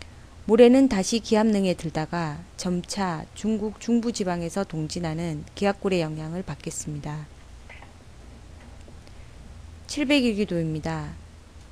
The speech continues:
우리나라는 기압능의 영향을 받아 건조역에 들어 있습니다. 내일 상해 부근에서 동진하는 단파골의 저습수역에 들겠으나,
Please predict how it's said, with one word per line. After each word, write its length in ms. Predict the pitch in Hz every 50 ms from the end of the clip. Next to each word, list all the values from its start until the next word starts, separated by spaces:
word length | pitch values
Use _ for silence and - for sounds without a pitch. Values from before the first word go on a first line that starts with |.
| - - - - - -
우리나라는 680 | 202 214 240 240 240 240 226 220 214 220 233 240 233
기압능의 540 | - 226 226 226 233 233 220 214 208 202 175
영향을 380 | 156 156 170 180 185 185 175
받아 340 | 175 170 160 - 170 165 170
건조역에 540 | 165 - 170 165 156 190 202 208 196 208 196
들어 200 | - 170 165 156
있습니다. 720 | 151 147 - - - 156 151 143 151 151 151 147 147 151 - - - - - - - - - - - - - - - -
내일 440 | - 185 185 190 202 214 226 247 269 - -
상해 400 | - - - 262 254 269 262 262
부근에서 560 | 254 - 180 170 196 196 180 175 170 202 208
동진하는 800 | 208 - 170 165 160 165 175 175 160 156 160 165 165 156 151 165 - - -
단파골의 640 | 165 165 165 - 196 202 196 180 190 190 208 214
저습수역에 840 | - - 185 170 175 - - - - - - 247 220 202 175 180 170
들겠으나, 720 | - 160 147 151 160 156 - - 156 156 156 156 151 151